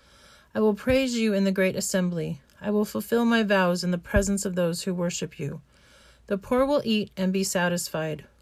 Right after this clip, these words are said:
All who seek the Lord will praise him. Their hearts will rejoice with everlasting joy.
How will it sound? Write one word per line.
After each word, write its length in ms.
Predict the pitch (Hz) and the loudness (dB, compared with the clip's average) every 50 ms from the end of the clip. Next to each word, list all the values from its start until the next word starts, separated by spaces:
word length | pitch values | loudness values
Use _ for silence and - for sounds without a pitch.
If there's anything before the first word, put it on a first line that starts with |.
| _ _ _ _ - | _ _ _ _ -4
All 160 | - 202 226 240 | 0 0 2 2
who 160 | 233 294 294 | 2 0 -2
seek 300 | - - - 262 - - | -2 -2 -2 -4 -2 0
the 100 | 240 226 | 0 0
Lord 340 | 208 190 180 180 175 175 - | 2 4 4 4 4 2 2
will 140 | 175 170 | -2 -4
praise 400 | 170 - - 180 165 165 170 - | -4 -4 -4 -4 -4 -2 -4 -6
him. 300 | - 151 147 147 156 151 - _ - - - - - - - - _ - | -6 -6 -6 -6 -8 -10 -12 _ -20 -20 -20 -20 -20 -20 -20 -20 _ -8
Their 140 | - 190 202 | -4 -4 -4
hearts 360 | 175 180 233 240 254 233 - | -2 0 0 0 0 -2 -2
will 120 | - 254 240 | -2 -2 0
rejoice 520 | 247 240 220 - 208 190 185 185 190 - | 0 -2 -2 0 2 2 2 2 0 -4
with 200 | - 180 175 - - | -6 -8 -8 -8 -6
everlasting 680 | - 196 190 202 190 185 180 175 175 - - 185 175 175 | -4 -2 0 2 2 2 2 0 -2 -2 -4 -2 -2 -2
joy. 380 | 170 170 160 151 147 143 151 | -2 -2 -4 -4 -6 -6 -8